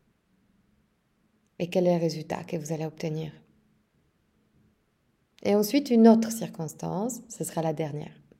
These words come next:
Tu as un million de dettes. Tu t'es réveillé avec un compte en rouge. Tu as un million de crédits sur ton dos.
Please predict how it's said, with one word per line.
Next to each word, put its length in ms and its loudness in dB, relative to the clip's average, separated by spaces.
Tu 180 2
as 100 6
un 60 6
million 480 4
de 120 0
dettes. 720 -2
Tu 120 -6
t'es 140 0
réveillé 420 2
avec 320 -2
un 140 -2
compte 400 -4
en 160 -4
rouge. 500 -10
Tu 140 -8
as 180 -4
un 140 2
million 380 0
de 120 -6
crédits 400 -8
sur 220 -14
ton 120 -12
dos. 200 -8